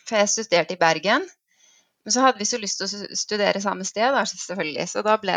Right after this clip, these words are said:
det en liten diskusjon. Og jeg kunne ikke forstå at det kunne være noe stas å bo på Stord. For jeg må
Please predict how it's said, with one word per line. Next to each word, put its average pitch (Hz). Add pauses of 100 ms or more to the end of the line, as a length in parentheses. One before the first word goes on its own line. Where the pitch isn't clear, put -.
det 175
en 180
liten 180
diskusjon. 160 (1300)
Og 196
jeg 190
kunne 214
ikke -
forstå 190 (100)
at 175
det -
kunne 190
være 180
noe 196
stas 175
å 196
bo 180
på 214
Stord. 247
For -
jeg 214
må 208